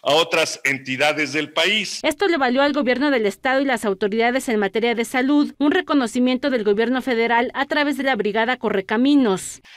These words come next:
Speaker 1: Agradecemos el involucramiento y total apoyo del gobierno del estado, encabezado por el gobernador Miguel Barbosa.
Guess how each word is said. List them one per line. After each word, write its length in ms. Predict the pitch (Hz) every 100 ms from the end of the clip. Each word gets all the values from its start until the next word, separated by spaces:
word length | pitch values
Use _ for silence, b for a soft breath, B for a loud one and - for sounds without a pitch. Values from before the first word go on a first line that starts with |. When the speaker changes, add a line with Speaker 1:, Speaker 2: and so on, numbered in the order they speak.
| B
Speaker 1:
Agradecemos 960 | 120 127 139 135 139 180 180 - - -
el 180 | 135 131
involucramiento 1080 | 139 135 135 143 143 135 139 165 190 190 175
y 80 |
total 420 | 160 139 - 185 180
apoyo 460 | - 185 185 165
del 120 | 147
gobierno 460 | 131 131 156 170 160
del 160 | 143 131
estado, 640 | 131 170 175 165 156 151 -
encabezado 720 | 123 123 139 143 165 170 165
por 160 | 147 135
el 80 |
gobernador 540 | 127 131 131 135 156 151
Miguel 340 | 151 139 156
Barbosa. 680 | 147 143 139 147 131 101 82